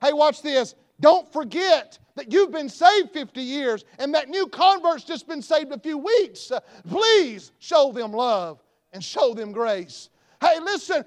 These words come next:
don't forget, even if they claim they've been saved for a while, they just got in church and they're just getting right with God. Please, older people, show love and grace.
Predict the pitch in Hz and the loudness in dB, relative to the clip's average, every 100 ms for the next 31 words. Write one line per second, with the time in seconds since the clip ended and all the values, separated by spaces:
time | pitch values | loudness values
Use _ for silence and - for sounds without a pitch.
0 | _ 392 415 339 359 302 415 392 381 349 | _ 0 0 0 -6 -6 -6 -2 -4 -4
1 | 370 339 359 349 370 381 392 440 440 311 | -2 0 0 -2 -4 -4 -4 -4 -4 -4
2 | - 320 - 311 302 285 - - 320 311 | 0 0 0 -2 0 0 -2 -4 -4 -2
3 | 370 - 311 285 262 247 - 277 233 _ | -4 -2 -2 -2 -4 -8 -4 -2 -2 _
4 | - 349 370 381 392 - 311 247 277 247 | -8 -6 -2 0 -2 -2 -8 -4 -2 -2
5 | 233 202 262 214 214 - 440 453 427 302 | -4 -2 -4 -4 -10 -2 2 4 4 2
6 | 151 - _ - 359 427 440 370 226 262 | -8 -20 _ 6 8 8 6 4 -2 -10
7 | 196 233 247 190 - 381 427 453 415 - | -6 -6 -6 -8 -8 -2 0 0 -2 -4
8 | 254 349 381 302 285 330 | 4 10 10 10 2 0